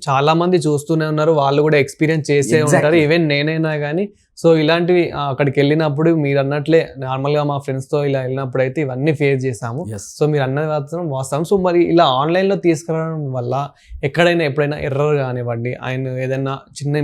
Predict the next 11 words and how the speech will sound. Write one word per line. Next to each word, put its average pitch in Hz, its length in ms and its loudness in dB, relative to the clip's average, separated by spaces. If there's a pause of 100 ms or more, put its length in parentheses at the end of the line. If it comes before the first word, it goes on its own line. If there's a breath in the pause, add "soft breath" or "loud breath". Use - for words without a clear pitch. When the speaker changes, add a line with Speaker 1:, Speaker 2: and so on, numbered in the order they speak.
Speaker 1:
మళ్ళీ 151 240 2 (640 soft breath)
రిపీట్ 151 340 2
కానివ్వండి, 139 340 0
ఇలా 156 160 4
ఏమైనా 156 280 0
ప్రాబ్లం 156 420 4
వస్తే 143 300 -2
కనుక 127 200 -4
దీనికి 160 300 -2 (120)
మళ్ళీ 175 220 2
స-, 139 480 -4